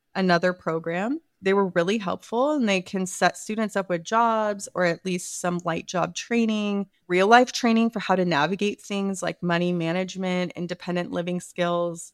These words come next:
and navigating public transit independently. So these programs exist. They're out there. They're a great resource and a great way to sort of bridge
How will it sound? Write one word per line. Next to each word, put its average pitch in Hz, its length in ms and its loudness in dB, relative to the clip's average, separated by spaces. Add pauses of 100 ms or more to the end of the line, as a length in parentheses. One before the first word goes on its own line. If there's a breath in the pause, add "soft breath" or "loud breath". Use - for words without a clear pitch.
(160 soft breath)
and 175 260 4
navigating 170 800 2
public 175 380 0
transit 165 480 -4
independently. - 760 -8
So 170 500 0 (300 soft breath)
these 202 180 -2
programs 214 480 2
exist. 185 840 -2
They're 180 220 -2
out 160 240 0
there. 185 240 2
They're 180 160 -4
a 180 80 -6
great 180 420 -4
resource 170 840 -6 (100)
and 170 240 -2
a 160 60 -2
great 180 400 -2
way 180 140 0
to 175 80 0
sort 170 240 -4
of 165 180 -6
bridge 165 540 -2